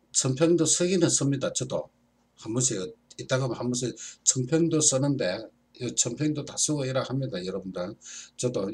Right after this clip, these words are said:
요 자리를 원줄에다가, 이게 제가 천평도 쓰고 이라 하는데, 제가 여러 가지로 원투 채비를 여러 가지로 하기 때문에,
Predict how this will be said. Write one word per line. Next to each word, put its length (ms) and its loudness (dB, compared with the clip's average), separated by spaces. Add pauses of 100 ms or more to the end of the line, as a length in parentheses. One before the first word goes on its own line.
(120)
요 120 2
자리를 640 0 (180)
원줄에다가, 960 0 (260)
이게 360 0 (680)
제가 480 0
천평도 580 -2
쓰고 300 0
이라 240 0
하는데, 480 -4 (3000)
제가 320 2
여러 380 6
가지로 680 0
원투 480 2
채비를 600 2
여러 300 2
가지로 420 -2
하기 420 -2
때문에, 640 -2